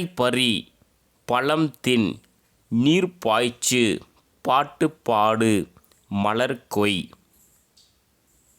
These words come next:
களை பறி, பழம் தின், நீர் பாய்ச்சு, பாட்டு பாடு, மலர் கொய்.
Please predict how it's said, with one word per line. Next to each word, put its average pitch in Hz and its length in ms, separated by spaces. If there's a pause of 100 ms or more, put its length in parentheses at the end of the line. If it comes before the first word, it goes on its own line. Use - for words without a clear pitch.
(180)
களை 110 380
பறி, 104 360 (320)
பழம் 107 480
தின், 120 260 (200)
நீர் 110 460
பாய்ச்சு, 110 460 (180)
பாட்டு 110 400
பாடு, 107 440 (360)
மலர் 117 360
கொய். 95 320